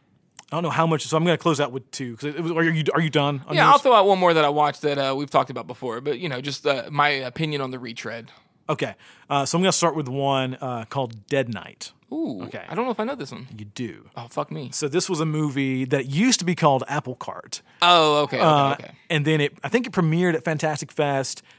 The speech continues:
Speaker 1: It did not do well.
Speaker 2: Mm-hmm.
Speaker 1: The filmmakers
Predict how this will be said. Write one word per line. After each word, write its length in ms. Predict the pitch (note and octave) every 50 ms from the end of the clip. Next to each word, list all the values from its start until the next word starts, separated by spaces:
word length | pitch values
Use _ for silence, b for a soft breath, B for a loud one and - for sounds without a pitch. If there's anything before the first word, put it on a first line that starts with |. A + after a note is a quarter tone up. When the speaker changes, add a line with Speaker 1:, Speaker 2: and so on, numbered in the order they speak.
| b b
Speaker 1:
It 260 | - C3+ A#2+ A2 G#2 -
did 220 | - G3 F#3+ E3
not 280 | D#3 E3+ E3 E3 D3 D#3+
do 160 | D3+ D#3+ D#3
well. 500 | C3+ B2+ C3+ B2 B2 A#2 A#2 A#2 A2+ A2 - -
Speaker 2:
Mm-hmm. 380 | C#3 C#3+ C#3 C3 C3 B2+ C3 C3
Speaker 1:
The 600 | B2 D3 C#3+ C3+ C3 B2+ B2+ B2+ B2 B2 C3 - _
filmmakers 840 | - - F3+ F3+ F3 D#3+ D#3+ D#3+ D3+ - D#3 D3+ D3+ D3 C#3+ C#3 B2